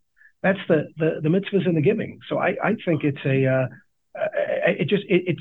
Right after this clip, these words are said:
it's, it's shocking to me. And you, obviously you do a lot more coaching all over the world than I do.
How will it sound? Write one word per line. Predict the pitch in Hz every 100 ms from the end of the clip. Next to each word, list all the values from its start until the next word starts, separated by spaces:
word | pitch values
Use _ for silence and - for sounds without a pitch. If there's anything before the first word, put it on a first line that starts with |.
| -
it's, | 156 - -
it's | 170 -
shocking | - 180 208 202 180 -
to | 156
me. | 160 160 151 147 147 _ _ _ _ -
And | 160 170
you, | 233 -
obviously | 170 185 - 175
you |
do | 180 175
a |
lot | 131 147 -
more | 147 135 - -
coaching | 175 - - 127 120 -
all | -
over | 139 131
the |
world | 123 135 123 110 - _
than | 127
I | 131 175
do. | 123 104 101